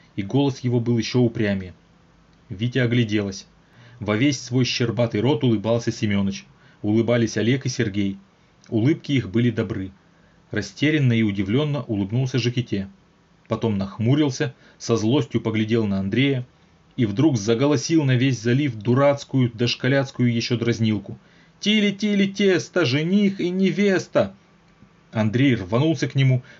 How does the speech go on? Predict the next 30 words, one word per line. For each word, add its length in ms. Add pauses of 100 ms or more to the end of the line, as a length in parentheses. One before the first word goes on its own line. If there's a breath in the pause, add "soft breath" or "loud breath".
но 140
Семеныч 500
перехватил 540
его 220
могучей 420
в 80
голубоватых 600
узорах 300
татуировки 540
рукой. 380 (400 soft breath)
Тяжело 360
повернулся 480
к 40
Жакете. 440 (1120 soft breath)
«Эх 300
и 40
дурак 460
же 140
ты, 140
Федор! 520 (340 loud breath)
Ну 160
хоть 300
плачь, 380
какой 320
дурак, 500 (160)
а 100
уже 200
вон 340
какой 240
вымахал!» 560